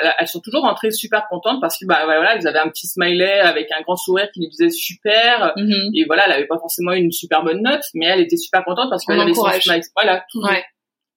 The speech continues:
Speaker 1: Et ça, je trouve que c'est vraiment, euh,
Speaker 2: On
Speaker 1: vraiment
Speaker 2: encourage,
Speaker 1: super.
Speaker 2: alors qu'en France, on est plutôt sur la sanction.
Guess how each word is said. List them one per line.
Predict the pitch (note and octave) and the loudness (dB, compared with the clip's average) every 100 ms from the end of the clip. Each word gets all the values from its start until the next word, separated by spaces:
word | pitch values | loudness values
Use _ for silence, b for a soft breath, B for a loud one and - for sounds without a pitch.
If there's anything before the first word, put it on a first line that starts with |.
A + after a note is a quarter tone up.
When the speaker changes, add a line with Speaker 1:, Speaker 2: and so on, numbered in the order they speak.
| - | -4
Speaker 1:
Et | E3 | 0
ça, | A#3 | 2
je | C4+ | 0
trouve | C4 C4 | -6 -6
que | F#3 | -4
c'est | - F#3+ | -2 0
vraiment, | G3+ A#3+ A#3+ | 0 0 0
euh, | F#3+ | 2
Speaker 2:
On | |
Speaker 1:
vraiment | G#3+ G#3+ | 4 2
Speaker 2:
encourage, | G#3+ G#3+ A3+ A#3+ B3 | 2 0 2 2 2
Speaker 1:
super. | A#3+ | 0
Speaker 2:
alors | G3 - | 0 -2
qu'en | F#3 | -8
France, | - G#3+ G#3+ | -2 -2 -2
on | G3 F3+ | -6 -4
est | E3+ | -6
plutôt | - - G3+ | -4 -2 0
sur | G3+ | 2
la | F#3 | 0
sanction. | F3 F#3+ - F3 | -2 -6 -6 -8